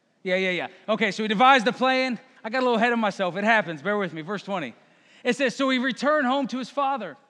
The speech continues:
And while he was still a long way off, his father saw him coming.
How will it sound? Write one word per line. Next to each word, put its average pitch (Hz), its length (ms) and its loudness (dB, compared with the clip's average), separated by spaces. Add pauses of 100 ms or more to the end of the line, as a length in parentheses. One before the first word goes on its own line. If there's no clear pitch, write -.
(280)
And 240 160 0
while 254 160 6
he 247 120 2
was 247 120 -6
still 277 260 -2
a 240 40 -2
long 240 340 -2
way 254 180 -4
off, 226 280 -4
his 208 160 -10
father 233 340 -4
saw 240 360 -6
him 226 240 -6
coming. 185 480 -8